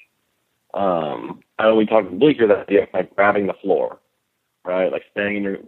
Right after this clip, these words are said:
staying in the ground, staying in your leg. As you go forward, you should feel, you know, like, that back leg is kinda working to the ground.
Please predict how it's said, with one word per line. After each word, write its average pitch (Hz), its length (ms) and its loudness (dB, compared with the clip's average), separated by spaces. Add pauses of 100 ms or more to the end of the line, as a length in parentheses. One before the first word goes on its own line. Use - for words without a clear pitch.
staying 110 220 2
in 104 60 0
the 98 60 -2
ground, 87 320 0
staying 98 180 0
in 95 60 -2
your 90 80 -2
leg. 78 320 -2 (1600)
As 110 220 2
you 127 140 -2
go 120 280 2
forward, 113 260 -2
you 107 160 -6
should 113 160 -10 (100)
feel, 110 400 4 (840)
you 101 100 -10
know, 92 80 -4
like, 90 220 -2
that 90 220 0
back 98 260 -10
leg 101 200 2
is 92 180 -4
kinda 92 160 -4
working 95 460 -2 (200)
to - 80 -12
the 87 100 -4
ground. 80 440 -8